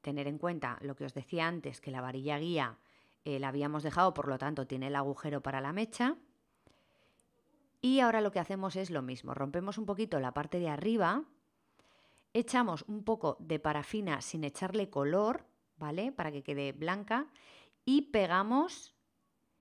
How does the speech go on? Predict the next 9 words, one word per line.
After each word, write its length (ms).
esto, 520
este 320
trozo 300
que 80
nos 160
quedaba. 440
Ya 300
es 340
meterla. 720